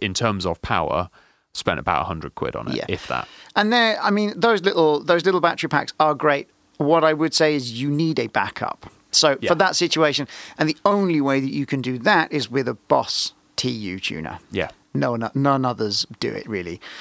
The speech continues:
Speaker 2: Um, not to my knowledge, anyway. Um, and that's the kind of, the big thing. These battery packs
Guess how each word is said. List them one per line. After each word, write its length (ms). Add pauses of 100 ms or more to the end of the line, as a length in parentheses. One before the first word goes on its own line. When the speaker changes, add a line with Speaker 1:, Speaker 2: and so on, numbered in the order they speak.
(240)
Speaker 2:
Um, 480 (460)
not 240
to 80
my 120
knowledge, 400
anyway. 340 (420)
Um, 300
and 160
that's 200
the 100
kind 180
of, 220
the 80
big 200
thing. 200
These 160
battery 280
packs 300